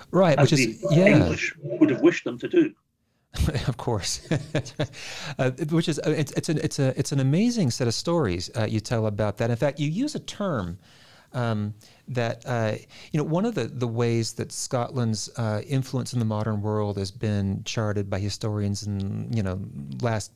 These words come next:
Speaker 1: couple decades is the term Scottish diaspora, kind of borrowing from the idea of Jewish diaspora, a dispersion, a dispersion of Scots around the globe.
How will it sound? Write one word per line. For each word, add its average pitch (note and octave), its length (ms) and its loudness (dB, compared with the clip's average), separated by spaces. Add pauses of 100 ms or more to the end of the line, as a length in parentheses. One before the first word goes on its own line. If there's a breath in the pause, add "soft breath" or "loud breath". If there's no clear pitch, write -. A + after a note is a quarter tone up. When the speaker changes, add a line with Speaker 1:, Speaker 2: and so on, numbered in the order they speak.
Speaker 1:
couple A2+ 240 -6
decades G2 520 -4 (440 loud breath)
is - 80 -4
the B2+ 60 -2
term B2 200 0
Scottish A#2 380 -4
diaspora, F#2+ 880 -4
kind G2+ 160 -2
of G2 80 -4
borrowing G2+ 240 0
from - 160 -6
the E2+ 100 -4 (140)
idea F#2 160 -4
of F#2+ 80 -10
Jewish G2 400 -2
diaspora, F#2 680 -8
a F#2+ 40 -10
dispersion, G2 800 -4
a A2 80 -6
dispersion A2 420 -4
of F#2+ 80 -4
Scots G2 420 -6
around F#2 280 -8
the F#2+ 60 -12
globe. F#2 340 -10